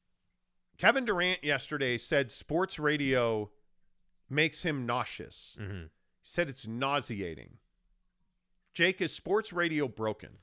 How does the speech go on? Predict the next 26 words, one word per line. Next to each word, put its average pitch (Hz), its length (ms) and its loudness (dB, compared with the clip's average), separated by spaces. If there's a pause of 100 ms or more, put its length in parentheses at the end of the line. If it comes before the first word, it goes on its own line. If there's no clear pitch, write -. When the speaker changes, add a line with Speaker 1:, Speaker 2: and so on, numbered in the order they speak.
(520)
Speaker 2:
Yeah, - 160 -2
I 175 100 2
mean, 196 180 0
I, 160 280 -4
whether 202 300 0
we 226 100 -2
wanna 233 180 -2
say 196 200 0
it's 120 120 -2
broken 208 560 -2
or 151 140 -4
just 156 200 -8
not 170 220 -2
relevant, 127 420 -2
I 120 60 -4
think 170 180 -10
that's 127 200 -6
accurate. 135 460 -6
I 107 120 -6
think 139 220 -10
that 127 120 -4
sports, 160 380 -4 (160)
sports 175 420 -6
talk 196 280 0
radio 165 420 -2
for 135 420 -2